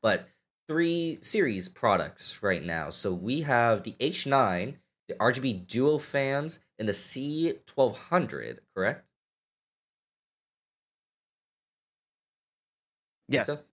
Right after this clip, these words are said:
Speaker 1: Yeah. Okay, perfect. I was like,
Speaker 2: Yeah.
Speaker 1: "Oh, God, did I lose it?"
Speaker 2: Yeah.
Speaker 1: Um, so I guess we'll start off with what is the H nine?
Speaker 2: Yes, so the H nine is our newest case. It is our largest case in a while. Um,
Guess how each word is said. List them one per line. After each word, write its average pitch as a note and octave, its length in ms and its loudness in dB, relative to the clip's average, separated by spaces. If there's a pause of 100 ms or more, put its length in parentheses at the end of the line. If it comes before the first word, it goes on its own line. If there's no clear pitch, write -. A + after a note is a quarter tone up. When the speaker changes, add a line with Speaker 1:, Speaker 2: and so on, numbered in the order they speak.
(120)
Speaker 1:
Yeah. - 140 2 (220)
Okay, F2 200 -2
perfect. F2 240 0
I G2 40 2
was A#2 100 2
like, - 100 0
Speaker 2:
Yeah. C3+ 120 4
Speaker 1:
"Oh, F#2 80 -4
God, D#2+ 180 -4
did D#2+ 80 -4
I D#2 60 -6
lose D#2 160 -10
it?" - 120 -6 (260)
Speaker 2:
Yeah. A#2 240 6
Speaker 1:
Um, G2 220 -4
so E3+ 380 2
I D3 80 4
guess D#3+ 240 0
we'll B2+ 220 -2
start D#3+ 280 4
off C3+ 320 6
with A2+ 400 4 (280)
what F#2+ 360 4
is A#2+ 340 2
the A#2+ 180 -6
H G#2+ 320 -4
nine? G#2+ 520 -2 (1300)
Speaker 2:
Yes, F3 280 2
so - 340 2
the C#3+ 200 2
H D#3+ 260 0
nine D3 200 2
is B2+ 120 -4
our A#2 80 0
newest A2 320 -4
case. G2+ 500 -6 (160)
It A#2+ 320 0
is B2 580 2 (760)
our B2+ 160 6
largest D3 480 4
case C3+ 520 0
in A#2+ 140 -4
a A#2 60 2
while. G#2+ 680 4
Um, F#2+ 440 -2